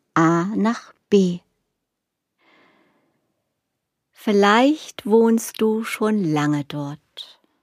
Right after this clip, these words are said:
Vielleicht bist du erst vor kurzem eingezogen. Aber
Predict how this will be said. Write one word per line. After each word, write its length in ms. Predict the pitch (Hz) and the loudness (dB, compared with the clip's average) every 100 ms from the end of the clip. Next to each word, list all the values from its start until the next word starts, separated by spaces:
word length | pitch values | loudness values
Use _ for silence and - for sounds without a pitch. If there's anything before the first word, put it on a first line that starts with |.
| _ _ _ _ _ | _ _ _ _ _
Vielleicht 460 | - 165 170 190 - | -8 -4 -2 -2 -4
bist 240 | 196 - | -6 -2
du 40 | 190 | -2
erst 360 | 180 202 - | -2 -2 -6
vor 280 | - 180 170 - | -4 -2 -2 -6
kurzem 640 | - 254 262 - 220 202 - | 0 0 0 -4 -2 -2 0
eingezogen. 1120 | 175 185 180 175 - - 180 165 165 165 160 - - - - _ _ _ - | 2 4 4 2 -4 -6 -2 0 2 2 2 -4 -20 -20 -20 _ _ _ -8
Aber 220 | - 147 | -6 -6